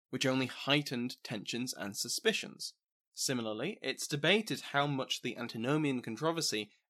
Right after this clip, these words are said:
escalated due to these external factors, fears that one side or another was going to make a deal with external enemies.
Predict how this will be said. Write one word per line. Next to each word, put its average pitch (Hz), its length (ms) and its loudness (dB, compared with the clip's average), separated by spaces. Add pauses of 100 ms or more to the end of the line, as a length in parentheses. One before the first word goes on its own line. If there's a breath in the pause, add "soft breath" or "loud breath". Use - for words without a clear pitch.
escalated 120 680 2
due 117 220 -2
to 117 120 -6
these 101 260 -8
external 95 640 -4
factors, - 560 -2 (380 soft breath)
fears 147 340 4
that - 220 -4
one 123 240 0
side 117 340 4
or 117 140 2
another 127 360 2
was 120 220 -2
going 117 280 0
to 113 80 -4
make 104 200 -4
a 113 60 -4
deal 110 500 0
with 101 380 -6
external 95 680 -4
enemies. 131 560 -2